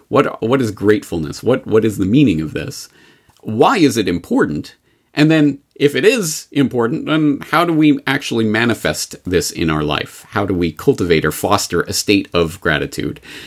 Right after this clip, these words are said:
So let's start with that definition of gratitude, which I think is important to, uh, lay down and has been, obviously. It's a,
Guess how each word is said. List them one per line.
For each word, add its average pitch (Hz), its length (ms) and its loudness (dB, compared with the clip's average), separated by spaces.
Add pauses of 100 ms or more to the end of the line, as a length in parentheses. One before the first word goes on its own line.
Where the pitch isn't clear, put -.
So 185 240 0 (140)
let's 302 180 0
start 247 260 4
with 151 160 4
that 123 240 0 (240)
definition 113 680 0 (420)
of 80 280 -2
gratitude, 78 520 -2
which - 180 -2
I 135 80 2
think 156 320 -2
is 165 360 2
important 123 800 0
to, 98 380 0
uh, 90 200 0
lay 98 260 2
down 98 380 0
and 98 360 0
has 156 320 0
been, 135 340 4
obviously. 87 680 -2
It's 123 240 0
a, 82 200 0